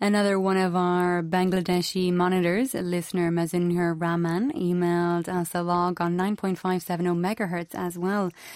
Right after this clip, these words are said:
with the Grundig digital receiver and a compact antenna. Mazunhur tuned into us from May eleventh until the sixteenth between thirteen hundred and fourteen hundred hours U T C on said frequency,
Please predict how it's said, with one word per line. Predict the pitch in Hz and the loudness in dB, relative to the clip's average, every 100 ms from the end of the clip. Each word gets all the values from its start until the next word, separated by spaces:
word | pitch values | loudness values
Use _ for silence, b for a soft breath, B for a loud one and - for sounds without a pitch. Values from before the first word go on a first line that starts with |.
| B - | B -6
with | 180 - | -6 -4
the | 185 175 175 | -6 -6 -6
Grundig | 175 190 202 196 175 - 175 | -2 0 0 -2 -6 -8 -4
digital | 226 - 220 190 | -4 -2 0 0
receiver | 175 175 - 233 233 196 | -2 -4 -2 0 2 0
and | 185 | 0
a | 180 | -2
compact | - 185 175 180 165 | -4 -6 -4 -8 -8
antenna. | 185 175 170 - 190 208 285 B B B - | -6 -6 -6 -6 -4 -2 -4 B B B -6
Mazunhur | 180 185 180 180 185 | -2 0 2 0 0
tuned | 185 - 190 185 | -4 -4 -2 -2
into | 190 180 190 | -2 -2 -4
us | 180 | -4
from | 196 190 | -2 -2
May | 190 | -2
eleventh | 190 190 202 247 240 180 | -2 -2 -2 -2 -2 -2
until | 180 175 185 175 | -4 -4 -4 -6
the | 170 | -8
sixteenth | - - - 185 226 302 | -8 -10 -8 -6 -4 -4
between | - - 180 175 | -6 -6 -4 -4
thirteen | 202 202 196 | -4 -4 -2
hundred | 185 180 190 180 | -2 -2 -4 -4
and | 170 | -4
fourteen | 220 254 262 | -2 -2 0
hundred | 214 185 185 | 0 0 0
hours | 185 185 185 175 B B B | 0 0 -2 -4 B B B
U | 185 190 | -6 -4
T | - 185 175 | -4 -6 -6
C | - 185 | -4 -4
on | 180 170 | -2 -4
said | - 180 170 | -4 -4 -4
frequency, | - 196 - 190 180 185 175 | -6 -10 -4 -4 -4 -6 -8